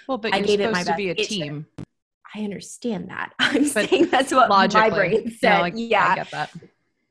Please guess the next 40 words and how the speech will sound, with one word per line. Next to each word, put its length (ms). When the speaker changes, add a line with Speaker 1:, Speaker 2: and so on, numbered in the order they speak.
Speaker 2:
And 540
so 460
we 220
went 180
ahead 240
and 120
went 220
through 300
with 180
everything. 800
He 240
picked 300
up 160
all 180
of 100
his 160
stuff 500
'cause 240
when 120
he 140
had 140
moved 200
in 140
with 220
me, 320
um, 280
he 160
pretty 240
much 200
only 140
had 140
his 140
personal 380
effects. 500
Um, 520
and 560
we 240
bought, 340
like, 180
one 460